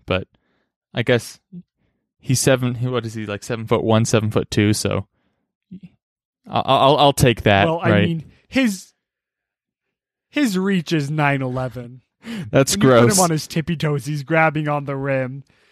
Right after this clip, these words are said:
Speaker 2: So he's still higher than everyone else, but I mean, in the end, though, like, the Jazz pulled this off.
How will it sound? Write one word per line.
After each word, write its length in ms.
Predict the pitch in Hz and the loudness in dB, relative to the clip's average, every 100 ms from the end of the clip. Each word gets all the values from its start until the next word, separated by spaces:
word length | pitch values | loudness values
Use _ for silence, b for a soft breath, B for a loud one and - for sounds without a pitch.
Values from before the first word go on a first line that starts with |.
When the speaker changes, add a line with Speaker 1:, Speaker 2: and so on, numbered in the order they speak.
| _ | _
Speaker 2:
So 300 | - 208 185 - _ _ _ _ | -8 -6 -6 -8 _ _ _ _
he's 300 | - 277 277 | -10 -6 -6
still 440 | - - 311 214 170 | -8 0 2 4 2
higher 400 | 135 180 165 156 | 2 2 2 2
than 160 | 160 | 0
everyone 360 | 147 139 139 143 | -2 -2 -2 -2
else, 460 | 147 127 117 - | -2 -4 -10 -18
but 380 | - 143 135 131 _ _ _ _ _ _ b b b | -10 -6 -6 -8 _ _ _ _ _ _ b b b
I 260 | 185 208 160 _ - | 0 0 -2 _ -6
mean, 360 | 185 180 175 - _ _ | -2 0 -2 -6 _ _
in 140 | 208 214 | -2 0
the 160 | 196 | 0
end, 240 | 156 165 160 | 0 0 0
though, 200 | 170 185 | 0 0
like, 340 | 165 151 131 - | -2 -6 -8 -10
the 140 | 160 | -8
Jazz 300 | 151 170 160 | 0 0 0
pulled 300 | - 170 151 | -2 -4 -4
this 160 | 147 147 | -4 -4
off. 380 | 139 147 - | -4 -6 -10